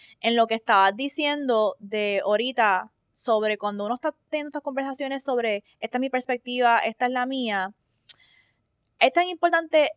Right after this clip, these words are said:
no solamente escuchar, pero a veces uno quiere hablar porque uno quiere ser entendido, y tienes que entender que aunque tú quieras hablar en el momento,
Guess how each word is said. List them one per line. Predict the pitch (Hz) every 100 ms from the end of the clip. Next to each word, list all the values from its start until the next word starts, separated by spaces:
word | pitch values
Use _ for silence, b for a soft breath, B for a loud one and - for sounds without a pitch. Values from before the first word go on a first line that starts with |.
| _
no | 269
solamente | 269 302 330 330 -
escuchar, | 269 - 254 - 269 226 208
pero | - 214 208 208 202 196 - - _ _ _ _ _
a | 233 240
veces | 262 294
uno | 339 330 320
quiere | 302 294
hablar | 285 294 277
porque | 262 233 226
uno | 208 226
quiere | 254 254
ser | 262 269
entendido, | 277 262 262 262 269 247 220 196 - _ _
y | 254 269 254 - _
tienes | - 247 285
que | - 339 330 _ 240 226 -
entender | 294 302 - 294 285 269 262 202 170 - b b b -
que | 269 - -
aunque | 254 262 247 254
tú | 247 254
quieras | 320 330 339 -
hablar | 285 262 277 294 -
en | 285
el | 294 285
momento, | 269 277 294 285 269 - 214 190 190